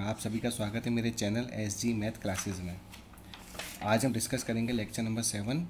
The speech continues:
नॉनलीनियर पार्शियल डिफरेंशियल इक्वेशंस। सबसे पहले हम डिस्कस कर रहे हैं इनकी स्टैंडर्ड फॉर्म्स। Standard form of nonlinear partial differential equation।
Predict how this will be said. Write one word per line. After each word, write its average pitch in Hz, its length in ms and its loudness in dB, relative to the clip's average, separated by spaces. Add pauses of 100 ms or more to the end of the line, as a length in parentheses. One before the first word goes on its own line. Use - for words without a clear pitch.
(140)
नॉनलीनियर 113 640 6
पार्शियल 107 320 -2
डिफरेंशियल 101 420 -4
इक्वेशंस। 90 580 -2 (1300)
सबसे - 240 -2
पहले 120 180 2
हम 120 80 2
डिस्कस 117 360 6
कर 117 60 4
रहे 120 120 0
हैं 165 120 -6 (380)
इनकी 120 240 -2
स्टैंडर्ड 107 500 -4 (380)
फॉर्म्स। 95 400 -2 (3750)
Standard 123 500 4
form 120 320 0
of - 160 -2 (240)
nonlinear 110 560 2
partial 101 300 -4
differential 104 400 -6
equation। 87 440 -8